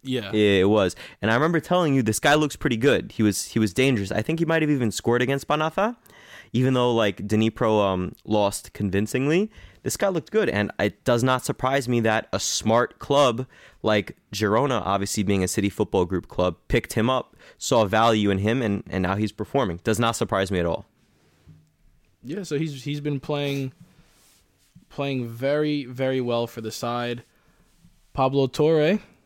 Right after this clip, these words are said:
Speaker 1: a young midfielder, has started eight matches. Seems like he's getting, um, consistent minutes. He's on loan from, you guessed it.
Speaker 2: Manchester City?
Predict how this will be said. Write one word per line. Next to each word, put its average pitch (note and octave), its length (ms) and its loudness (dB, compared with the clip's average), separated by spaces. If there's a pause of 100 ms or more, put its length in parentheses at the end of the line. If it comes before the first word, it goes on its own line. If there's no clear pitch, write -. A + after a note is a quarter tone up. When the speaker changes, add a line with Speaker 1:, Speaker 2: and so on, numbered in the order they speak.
(320)
Speaker 1:
a C#3 80 -10
young C#3 320 2
midfielder, C3+ 680 0 (400)
has B2+ 120 -14
started C3 440 0
eight B2+ 200 -4
matches. B2 720 -6 (460)
Seems D#3+ 260 0
like D3 140 -2
he's C3+ 120 -8
getting, B2+ 360 -2
um, A2+ 400 -6 (520)
consistent B2 600 -6
minutes. C3 240 -6
He's B2 100 -8
on A2+ 240 -4
loan A#2 360 -6
from, G#2+ 500 -6 (720)
you G#2+ 180 -4
guessed G#2 320 -6
it. D3+ 220 -4 (1500)
Speaker 2:
Manchester F#2+ 460 -2
City? A#2+ 380 -2